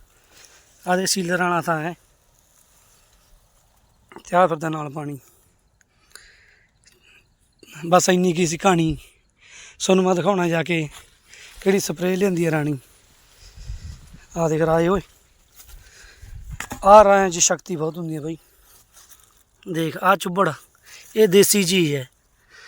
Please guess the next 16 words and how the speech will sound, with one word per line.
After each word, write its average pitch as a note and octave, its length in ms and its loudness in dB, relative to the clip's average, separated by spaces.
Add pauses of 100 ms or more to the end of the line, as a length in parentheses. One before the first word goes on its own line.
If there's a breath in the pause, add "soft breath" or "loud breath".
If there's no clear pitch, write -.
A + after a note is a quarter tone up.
(220 soft breath)
ਸਾਰਿਆਂ A#3 340 4
ਨੂੰ A#3 100 0
ਕਰਾਮਾਤ G#3 520 4
ਆਹ G#3 120 2
ਰਾਇਆਂ F3+ 260 -2
ਦੀ D#3+ 120 -6
ਹੁੰਦੀ C#3+ 300 -8
ਹੈ। F3+ 60 -8
ਇਹ G#3+ 140 0
ਮੈਂ G#3+ 100 4
ਇੱਕ F3+ 160 -2
ਬੱਲ F3+ 260 4
ਰੱਖ E3+ 180 -6
ਲਈ E3+ 120 -4
ਸੀ D#3 100 -8
ਘਰ, E3 200 -8